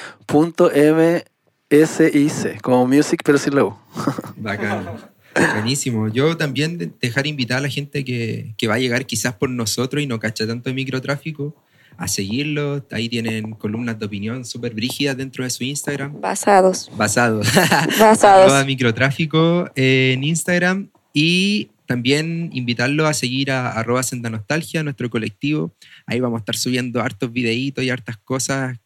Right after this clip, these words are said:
Speaker 2: eh, de lo que fue esta jornada, esta bonita jornada. Así que eso, pues, me despido,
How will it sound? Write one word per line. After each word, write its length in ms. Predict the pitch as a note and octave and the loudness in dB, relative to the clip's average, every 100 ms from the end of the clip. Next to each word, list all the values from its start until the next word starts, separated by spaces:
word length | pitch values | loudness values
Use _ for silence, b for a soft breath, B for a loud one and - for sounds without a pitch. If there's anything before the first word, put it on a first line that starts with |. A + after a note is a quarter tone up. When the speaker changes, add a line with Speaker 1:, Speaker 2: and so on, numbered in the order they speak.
| _ | _
Speaker 2:
eh, 540 | - A2+ G#2+ G#2 G2 - | -6 -2 -2 -6 -10 -18
de 140 | G#2+ G#2 | -10 -6
lo 120 | G#2 | -6
que 80 | G#2+ | -6
fue 160 | G#2 B2+ | -6 -6
esta 160 | B2+ | -4
jornada, 680 | A#2+ B2 B2 C#3 D#3 D#3 D#3 | -4 -2 0 -2 -2 -6 -8
esta 240 | A#2 A2 A#2 | -10 -4 -2
bonita 300 | A2+ B2+ C3+ | -2 -2 -4
jornada. 460 | C#3+ C#3 D3+ F3+ - b b b b | -4 -2 -2 -4 -8 b b b b
Así 260 | A2+ - A#2 | -6 -4 -2
que 140 | C3+ | -2
eso, 260 | B2+ - - | -2 -6 -10
pues, 160 | - - | -18 -8
me 120 | A2 | -4
despido, 640 | A2 G2+ D#3+ E3 F3 E3 F3+ | -4 -4 0 2 2 -2 -8